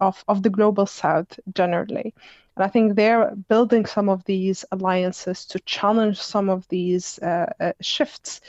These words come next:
uh, is quite, is quite important. Um, and, and, and challenge, you know, I mean, you mentioned earlier, for instance, the question of, of fossil fuels.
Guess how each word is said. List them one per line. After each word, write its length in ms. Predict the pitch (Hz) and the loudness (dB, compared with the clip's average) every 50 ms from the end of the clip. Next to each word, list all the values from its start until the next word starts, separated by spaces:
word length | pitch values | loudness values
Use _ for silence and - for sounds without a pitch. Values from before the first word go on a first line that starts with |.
| - - - - - _ - | -20 -20 -20 -20 -12 _ 4
uh, 140 | 185 180 - - | 4 4 6 4
is 200 | 196 185 - - | 0 -2 -2 -6
quite, 340 | - - 180 175 170 180 - - - | -6 -2 0 0 0 0 -4 -8 -10
is 200 | 185 - - - | -10 -10 -10 -8
quite 320 | - - 175 185 - - | -6 -4 -4 -4 -4 -8
important. 640 | 175 185 - - 180 185 - - 151 147 190 - - - - - - - - - | -12 -12 -6 -4 -4 -4 -4 -6 -8 -10 -10 -10 -14 -18 -20 -18 -18 -20 -4 0
Um, 360 | - 208 214 214 208 202 - - - | 2 4 4 4 4 2 2 0 0
and, 120 | 233 233 - | 0 0 2
and, 200 | 247 254 254 - | 0 0 2 2
and 240 | 262 269 269 262 262 | 4 4 4 2 2
challenge, 800 | - - 320 339 349 330 320 311 294 262 - - - - - - - | 2 0 2 2 4 4 4 4 4 2 0 -4 -8 -10 -12 -10 -6
you 200 | 262 254 277 302 | -2 0 2 2
know, 360 | 285 240 214 208 208 214 233 220 208 | 2 2 2 2 2 0 0 -2 0
I 120 | 220 233 240 | 0 2 4
mean, 180 | 240 247 240 233 - | 4 4 4 4 4
you 220 | 233 240 240 247 | 4 4 6 6
mentioned 400 | 247 247 262 262 - - 262 214 | 6 6 6 4 2 2 2 2
earlier, 340 | 226 226 233 226 240 240 226 | 4 4 4 4 4 4 4
for 220 | - - - 220 226 | 2 0 -2 0 2
instance, 400 | 233 226 - - - 220 214 208 | 2 0 0 -2 -2 0 0 0
the 100 | - 208 | -2 -6
question 540 | - - 220 214 - - - 220 208 202 | -4 -4 -4 -4 -4 -4 -4 -2 -2 0
of, 280 | 202 196 202 - - - - | 0 0 0 -2 -6 -6 -4
of 120 | 202 196 | -4 -4
fossil 400 | - - - 208 - - - 196 | -2 -2 -2 -2 0 0 -4 -6
fuels. 640 | - - - - 285 302 269 196 - - 214 - | -6 -6 -8 -6 -2 0 0 0 0 -2 -6 -8